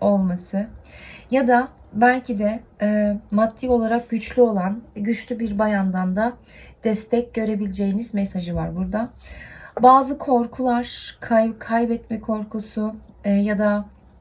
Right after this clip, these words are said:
belki de yine maddiyatla alakalı. Hani,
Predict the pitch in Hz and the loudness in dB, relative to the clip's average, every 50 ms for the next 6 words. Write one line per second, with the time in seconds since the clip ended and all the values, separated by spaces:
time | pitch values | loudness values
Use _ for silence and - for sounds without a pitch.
0 | - - - - _ - - - - - - - - - - - - - 190 220 | -20 -20 -20 -20 _ -20 -20 -20 -20 -20 -20 -20 -20 -20 -20 -20 -6 2 6 6
1 | 226 247 247 - 294 254 285 277 269 254 - - 220 226 240 214 202 220 226 214 | 6 6 6 2 -2 -2 -2 0 0 -2 -2 -2 0 0 2 2 2 0 0 0
2 | 208 214 208 214 - 233 233 240 - - 208 202 190 185 180 185 190 - 190 185 | 0 0 0 0 -2 -2 -2 0 0 0 2 2 2 2 -2 -4 -4 -6 -4 -4
3 | - 190 - - - - 220 214 208 - 208 202 | -4 -6 -8 -12 -12 -6 -2 0 0 0 0 -2